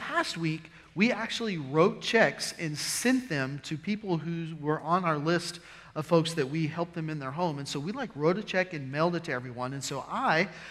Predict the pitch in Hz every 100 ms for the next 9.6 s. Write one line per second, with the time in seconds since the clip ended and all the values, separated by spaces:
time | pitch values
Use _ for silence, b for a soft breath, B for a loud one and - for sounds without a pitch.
0 | B 180 156 147 139 165 190 151 180 175
1 | 156 147 147 147 156 139 165 151 139 139
2 | - 139 - 160 196 170 175 170 151 139
3 | 139 - 175 135 - 127 - - 175 185
4 | 180 160 160 143 107 95 B B B -
5 | 160 156 147 147 117 - 190 196 196 196
6 | 175 131 120 113 113 - - 208 202 175
7 | 143 123 156 175 180 170 B B B 127
8 | 170 196 190 - B - - 185 180 175
9 | - 170 160 165 120